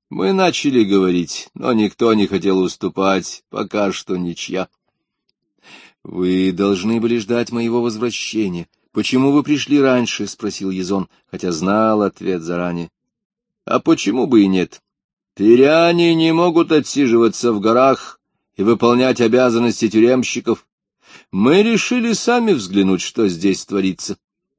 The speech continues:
По дороге у нас было много стычек с варварами,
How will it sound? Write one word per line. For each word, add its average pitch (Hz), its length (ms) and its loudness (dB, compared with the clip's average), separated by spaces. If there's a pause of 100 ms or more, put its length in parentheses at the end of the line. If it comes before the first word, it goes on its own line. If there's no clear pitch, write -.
(240)
По - 140 -2
дороге 131 400 4
у 120 60 4
нас 120 240 2
было 113 260 4
много 113 360 2
стычек - 600 -4 (180)
с - 200 -12
варварами, 98 600 0